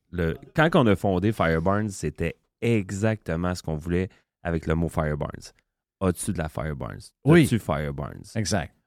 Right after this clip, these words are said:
Speaker 1: On voulait que les gens savent, sachent que c'était soit de la sauce, soit un condiment, ou peu importe, qui concerne notre gamme de produits, puis que quand tu apprends dans ta main, tu sais que ça va être bon. Fait que dire que as-tu de la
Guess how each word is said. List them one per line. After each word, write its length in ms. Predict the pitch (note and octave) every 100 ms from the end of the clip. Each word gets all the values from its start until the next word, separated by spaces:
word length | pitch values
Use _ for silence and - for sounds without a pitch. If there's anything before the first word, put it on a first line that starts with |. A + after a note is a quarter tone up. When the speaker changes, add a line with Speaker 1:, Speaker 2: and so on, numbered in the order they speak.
| _
Speaker 1:
On 120 | F#2+ F2+
voulait 220 | G2+ A#2+
que 80 | G2
les 120 | E2+
gens 200 | G2 G2
savent, 400 | - F2+ F#2 F2+ -
sachent 440 | - G#2 G#2 G#2 -
que 120 | E2
c'était 500 | - D#2+ F2 F2 E2+ - _ _ _ _
soit 180 | - B2
de 60 |
la 120 | A2
sauce, 460 | F2+ F2 E2+ - - _ -
soit 240 | - A2
un 60 | G2
condiment, 540 | F2 E2 D#2+ D2 C#2+ F#2 - -
ou 80 | E2
peu 180 | A#2+ A#2
importe, 520 | G#2+ - E2 E2+ - _ _
qui 160 | - D#2+
concerne 440 | F2 E2 F#2+ F2+
notre 180 | D#2+ - -
gamme 200 | F2+ E2+
de 80 | E2
produits, 480 | D#2 D#2 D2+ F#2+ G2 _ _ _ _ _ _
puis 120 | F#2+
que 120 | - - - -
quand 160 | C3
tu 60 | C3
apprends 260 | E2+ F2 G2+
dans 140 | F2+
ta 180 | D#2+ D2+
main, 180 | E2+ F2+
tu 60 | -
sais 160 | - F#2+
que 60 | -
ça 120 | C#2
va 160 | C#2 C#2
être 100 | C#2
bon. 240 | C#2 C2 - -
Fait 80 | B1+
que 40 | _ _ _ _ _
dire 360 | G2 A#2+ C3 A#2
que 300 | F2+ F2+ - -
as-tu 360 | E2 E2 - G2+
de 60 |
la 160 | F2